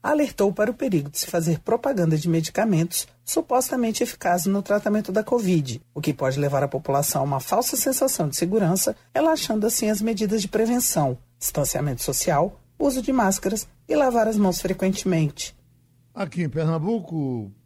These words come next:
Speaker 2: prestigiado e credenciado médico urgentista João Veiga está trabalhando nas enfermarias está usando esse medicamento e tem um depoimento para dar.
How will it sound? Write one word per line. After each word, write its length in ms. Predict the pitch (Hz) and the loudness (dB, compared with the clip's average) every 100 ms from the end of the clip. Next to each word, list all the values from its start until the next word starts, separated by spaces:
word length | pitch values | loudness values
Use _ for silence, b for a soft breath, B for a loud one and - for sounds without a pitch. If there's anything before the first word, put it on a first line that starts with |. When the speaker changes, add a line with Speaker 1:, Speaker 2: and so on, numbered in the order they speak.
| _ _ _ - | _ _ _ -6
Speaker 2:
prestigiado 920 | 135 - 208 165 147 185 170 123 117 | -6 -2 -2 0 2 2 2 0 -6
e 60 | |
credenciado 1040 | 107 139 139 135 - 160 151 127 95 98 - b b b b - | -6 -6 -6 -8 -6 -2 -2 -2 -8 -16 -20 b b b b -8
médico 460 | 160 160 117 - | -4 -4 -6 -10
urgentista 1080 | 151 131 143 127 - 202 135 - - 113 92 - b b | -6 -4 -4 -4 -2 -2 -2 -8 -10 -10 -10 -16 b b
João 360 | - 156 165 139 | -10 -4 -2 -2
Veiga 440 | 104 208 180 131 | 2 2 2 -6
está 300 | 117 - 226 | -10 -8 -10
trabalhando 960 | 254 247 208 190 151 208 196 127 117 98 143 | -8 -8 -6 -4 -2 0 0 -4 -8 -10 -10
nas 260 | 135 143 | -6 -4
enfermarias 1000 | 147 151 156 143 131 185 202 147 113 - - b b b | -4 -4 -4 -4 -4 -4 -2 -4 -8 -14 -20 b b b
está 220 | b - 214 | b -2 0
usando 460 | 185 156 240 196 | 0 2 2 2
esse 200 | 165 - | -2 -4
medicamento 840 | 143 135 127 135 185 196 143 123 - b b | -6 -6 -6 -6 -4 -4 -6 -10 -14 b b
e 100 | - | -6
tem 460 | 190 - 208 208 226 | -6 0 2 2 0
um 80 | 208 | 0
depoimento 580 | 196 143 185 165 185 156 | -2 -2 -4 -4 -6 -6
para 180 | 196 | -8
dar. 280 | 156 127 - | -6 -8 -12